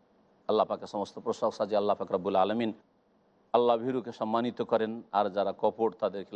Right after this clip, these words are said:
লাঞ্ছিত অপদস্থ করেন। আমরা তাফসীর করব সূরা হাশর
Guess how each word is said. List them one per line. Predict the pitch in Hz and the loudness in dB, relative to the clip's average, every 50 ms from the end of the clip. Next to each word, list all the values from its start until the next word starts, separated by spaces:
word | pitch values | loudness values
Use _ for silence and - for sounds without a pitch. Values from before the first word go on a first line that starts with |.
| 104 | -2
লাঞ্ছিত | 101 101 98 - - - - - 98 90 | -2 -2 -4 -6 -14 -12 -6 -4 -4 -2
অপদস্থ | 92 92 82 92 - - - - - - | -4 -4 -4 -6 -6 -6 -10 -18 -10 -8
করেন। | 78 - - - - _ _ _ _ _ _ _ _ _ | -8 -8 -8 -10 -20 _ _ _ _ _ _ _ _ _
আমরা | - 113 120 120 117 117 113 117 - | 0 2 4 4 6 6 4 4 2
তাফসীর | 135 123 - - 143 127 - | -4 -6 -6 -8 -10 -6 -4
করব | 135 120 120 113 - | -2 0 0 -2 -2
সূরা | - 147 131 127 117 117 | -2 0 0 0 0 0
হাশর | 120 117 - - | -2 -4 -2 0